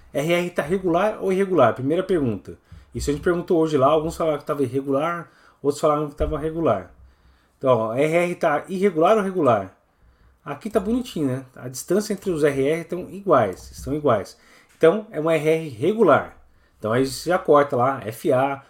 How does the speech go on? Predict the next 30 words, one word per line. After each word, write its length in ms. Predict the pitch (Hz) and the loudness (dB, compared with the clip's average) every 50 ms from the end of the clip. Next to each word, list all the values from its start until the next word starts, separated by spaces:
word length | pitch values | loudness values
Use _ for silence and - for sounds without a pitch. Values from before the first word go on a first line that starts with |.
| _ _ _ _ _ _ | _ _ _ _ _ _
taque 240 | - 139 143 139 156 | 0 0 2 2 0
atrial, 600 | 143 147 - 139 131 135 143 147 147 143 139 131 123 | -2 -2 0 0 2 2 4 4 4 2 2 0 -2
flutter 320 | - - 131 127 131 123 120 | -6 -6 -6 -6 -6 -6 -6
com 40 | 123 | -4
B 100 | 127 123 | -2 -2
V 160 | 120 139 131 | 0 -2 -2
variável, 540 | 123 127 127 123 127 139 147 147 139 131 127 | -2 -2 0 0 0 0 -2 -2 -4 -6 -8
taque 240 | 127 131 123 123 143 | -10 -10 -8 -8 -8
atrial 340 | 135 127 - - 139 139 135 | -10 -8 -6 -4 -2 -2 -2
multifocal. 680 | 139 135 - - 139 131 - - 131 139 147 160 165 - _ _ _ _ _ | -2 -6 -6 -8 -8 -8 -6 -6 -6 -6 -8 -10 -12 -14 _ _ _ _ _
Então, 160 | - 139 135 | -6 -4 -4
isso 180 | 143 143 - 147 | -4 -4 -6 -8
não 140 | 151 165 | -6 -2
deve 220 | 170 175 170 170 175 | 0 0 0 -2 -4
ser. 340 | - - - 98 87 - - _ _ _ _ _ _ - | -6 -6 -6 -6 -8 -8 -12 _ _ _ _ _ _ -8
Então, 260 | - 127 135 160 151 | -4 -2 -2 -2 -2
R 240 | 147 147 147 143 151 | -2 -2 0 2 2
R 160 | 156 147 147 | 2 2 0
tá 140 | 156 - 165 | -2 -4 -4
regular. 640 | 123 123 170 190 185 170 156 120 98 - - - - - _ _ _ _ _ _ _ | -2 -2 -2 0 2 4 4 4 4 2 -2 -10 -18 -20 _ _ _ _ _ _ _
Segunda 300 | - - 160 170 208 226 | -8 -4 -2 0 0 2
pergunta, 480 | 220 - 185 170 190 226 226 - 226 180 156 131 - - | 2 2 0 2 0 -2 -2 -2 -4 -6 -6 -6 0 4
Hoff 420 | 170 202 208 - - 240 214 - _ _ - | 6 6 6 4 0 -12 -12 -12 _ _ 0
O. 280 | 165 160 135 113 - - _ _ _ _ _ _ _ _ _ _ _ _ _ | 4 4 4 4 0 -6 _ _ _ _ _ _ _ _ _ _ _ _ _
Você 120 | - - | -2 0
tá 100 | 185 190 | 2 2
conseguindo 360 | 190 190 - 185 165 156 151 | 2 0 -2 -2 0 0 0
ver 80 | 143 143 | 2 2
onda 240 | 139 135 131 123 113 | 2 2 2 2 0
P? 360 | - - 175 165 135 - | 2 0 0 0 0 -2